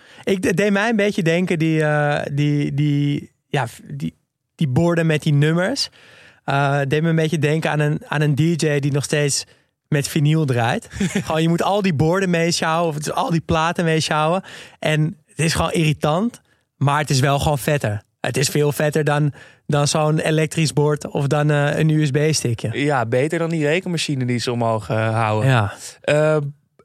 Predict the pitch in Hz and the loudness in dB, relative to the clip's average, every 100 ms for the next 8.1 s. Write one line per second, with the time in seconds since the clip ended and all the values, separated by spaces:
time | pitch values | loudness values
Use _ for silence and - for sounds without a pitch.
0 | _ _ - - 185 196 190 190 - 165 | _ _ -6 -2 0 0 0 0 -2 0
1 | 165 175 156 151 - 147 143 143 - 170 | 0 0 -2 -4 -2 0 0 -4 -2 2
2 | 202 185 143 147 202 - - - 170 165 | 2 2 0 0 -4 -10 -20 -4 0 2
3 | 135 110 - _ _ 147 147 160 143 139 | 0 -2 -12 _ _ -2 0 0 0 0
4 | 135 107 - - _ _ _ 143 151 143 | 0 -2 -4 -10 _ _ _ -2 2 2
5 | 143 151 143 143 160 165 139 135 120 113 | 0 -2 0 2 2 2 2 2 2 0
6 | - 143 139 135 135 143 - 165 147 147 | 0 0 2 2 0 -2 -2 -2 0 2
7 | 190 247 220 180 156 143 139 - 123 127 | 2 2 0 -2 0 0 -2 -2 -2 -2
8 | - | -2